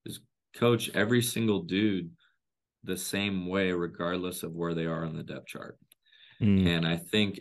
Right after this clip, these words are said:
Speaker 1: I think if you do that, everybody has respect for each other.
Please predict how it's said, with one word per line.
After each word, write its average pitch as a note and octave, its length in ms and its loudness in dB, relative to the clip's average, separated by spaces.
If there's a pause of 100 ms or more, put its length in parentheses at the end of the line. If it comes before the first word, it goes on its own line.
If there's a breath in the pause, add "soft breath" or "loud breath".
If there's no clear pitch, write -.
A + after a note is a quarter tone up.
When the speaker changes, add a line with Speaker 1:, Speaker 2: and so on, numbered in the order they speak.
Speaker 1:
I F2 60 -2
think B2 380 -2
if G#2+ 100 -6
you F#2 160 -2 (140)
do C3+ 220 4
that, E2 420 -2 (120)
everybody F2+ 600 0
has E2+ 300 -6
respect - 560 -6
for D#2+ 120 -4
each D#2+ 220 -6
other. D#2+ 400 -8